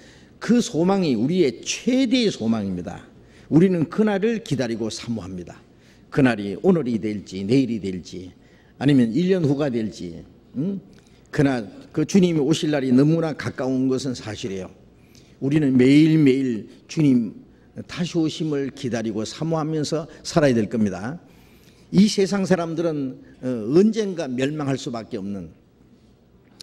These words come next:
언젠가 죽을 수밖에 없는, 성경에 보면은, 어, "버러지에게도 눌러 죽일 인생이랴." 어?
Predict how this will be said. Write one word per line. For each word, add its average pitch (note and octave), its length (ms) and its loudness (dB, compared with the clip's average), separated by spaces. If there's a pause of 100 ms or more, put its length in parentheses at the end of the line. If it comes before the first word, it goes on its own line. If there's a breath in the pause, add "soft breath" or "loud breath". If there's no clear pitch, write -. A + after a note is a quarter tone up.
(400 loud breath)
언젠가 F3+ 460 2
죽을 G3+ 240 -4
수밖에 A#2+ 380 -8
없는, F2+ 320 -10 (360)
성경에 B2 420 0
보면은, A2 460 -6 (1300 soft breath)
어, F#2+ 340 -12 (680)
"버러지에게도 D#3+ 920 2
눌러 A#2+ 400 -4
죽일 G#2 340 -8
인생이랴." F#2 880 -4
어? D3 180 -6